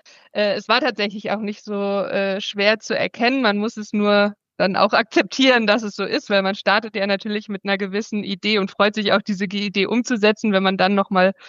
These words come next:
äh, pivoten muss, wie man so schön sagt, dann ist das natürlich auch ein bisschen schmerzhaft zum Teil.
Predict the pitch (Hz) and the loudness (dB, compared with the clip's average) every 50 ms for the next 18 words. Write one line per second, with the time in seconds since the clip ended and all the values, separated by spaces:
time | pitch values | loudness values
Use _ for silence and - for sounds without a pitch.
0 | - - - - _ - - 196 190 190 185 _ _ _ - - 302 262 277 - | -20 -20 -20 -20 _ -6 0 0 0 0 0 _ _ _ 0 0 2 2 2 2
1 | - 240 240 240 247 285 - - 226 220 214 208 202 214 214 - 220 214 214 196 | 2 0 2 2 0 0 0 -2 0 2 2 2 0 -2 -6 -4 -2 -2 0 2
2 | 202 202 214 208 - - - - 196 196 180 - 208 - 220 214 196 190 190 - | 2 2 2 0 -4 -10 -4 -2 -2 -2 -2 -6 -4 -4 -4 -2 0 -2 -2 0
3 | 214 202 202 202 - - - 185 190 - 202 180 196 196 - - 202 190 190 190 | -2 -2 -2 -4 -2 0 0 0 0 0 -4 -6 -6 -8 -6 -4 -4 -2 -2 -4
4 | 190 - _ - - - - 185 185 202 208 _ - - 165 - - _ - 180 | -6 -8 _ -18 -14 -6 -2 0 0 0 0 _ -4 -4 -4 -4 -4 _ -10 -10
5 | 185 - - - 180 180 202 220 | -10 -8 -4 0 2 2 2 2